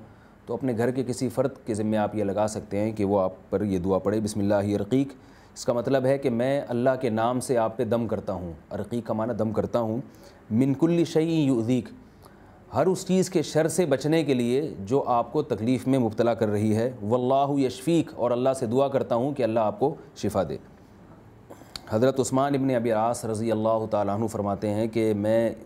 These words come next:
کسی تکلیف میں مبتلا تھا اور درد اتنا شدید تھا کہ مجھے ایسا لگ رہا تھا کہ میں ہلاک ہو جاؤں گا اس درد کی تکلیف سے۔ آپ صلی اللہ علیہ وسلم میرے پاس آئے اور آپ صلی اللہ علیہ وسلم نے درد کی جگہ پہ اپنا ہاتھ مبارک رکھا،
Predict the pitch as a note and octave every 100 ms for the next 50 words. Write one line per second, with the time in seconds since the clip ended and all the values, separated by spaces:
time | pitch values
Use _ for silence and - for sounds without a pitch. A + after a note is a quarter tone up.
0 | - - G#2+ B2 A2 G2+ A2+ C#3 C3+ C3
1 | A#2 G#2 A2+ A#2 A2+ G#2+ G#2 G#2 - A2
2 | F#2+ B2+ D3+ - A2+ D3 C#3+ - G#2+ C#3
3 | C#3 A2 G#2+ G#2+ A2+ A2 G#2 A#2 A#2 -
4 | G#2+ G#2+ A#2+ G#2+ G#2+ G#2 G#2 A#2 A2 A2
5 | F#2+ G2+ G#2+ G#2+ G2 G2 G#2 A2 E2+ G#2+
6 | G#2+ G#2+ E2+ F#2+ G#2+ G#2 - D#2 - -
7 | - - - - - G2+ G#2 - G#2 G#2
8 | A2 G#2+ A2 G#2+ G2+ A2 A2+ A2 G#2 G2+
9 | G2+ G2 G2+ A#2 A2 G#2 G2+ - G2+ G2+
10 | G#2+ G#2+ A2 G2+ A#2 A2+ B2 B2+ G#2+ A#2+
11 | C3+ A#2+ B2+ A2 A2 A2+ A#2 G2+ A2 F#2+
12 | G#2 A2 G#2+ F#2+ G2+ G#2+ G2 -